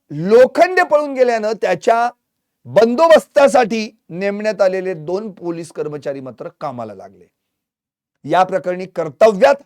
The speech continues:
हलगर्जीपणा केल्याचा ठपका त्यांच्यावर ठेवण्यात आला आणि पोलीस हेड कॉन्स्टेबल संजू किसन वाघमारे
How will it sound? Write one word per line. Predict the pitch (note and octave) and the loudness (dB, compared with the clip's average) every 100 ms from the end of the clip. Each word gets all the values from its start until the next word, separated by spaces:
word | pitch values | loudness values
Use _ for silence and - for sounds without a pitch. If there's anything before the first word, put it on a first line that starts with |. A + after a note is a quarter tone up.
| D3 | -4
हलगर्जीपणा | F#3 F#3+ G3 F#3+ F3+ F#3+ F#3 F#3 | -2 -2 -2 -6 -6 -4 -2 -4
केल्याचा | F3+ E3+ E3 D#3 E3 D3+ | -6 -6 -4 -6 -10 -12
ठपका | E3 C3 - F3+ | -14 -12 -4 -4
त्यांच्यावर | D3+ C#3 B2 C#3 | -4 -10 -10 -12
ठेवण्यात | C3 C3 F#3 G3+ | -10 -6 -2 -2
आला | E3+ C#3 C3 _ _ _ _ _ _ | -2 -4 -8 _ _ _ _ _ _
आणि | E3+ F#3 | -6 -6
पोलीस | - G3 A#3+ F#3+ | -2 -2 -2 -2
हेड | F#3 | -4
कॉन्स्टेबल | F3+ E3+ - D3+ D3+ | -4 -8 -6 -4 -4
संजू | - D3+ D#3 F#3+ | -6 -10 -10 -12
किसन | D#3+ D3+ D3 | -14 -14 -12
वाघमारे | B2 B2+ C3 F3+ F#3 | -8 -8 -4 -4 -4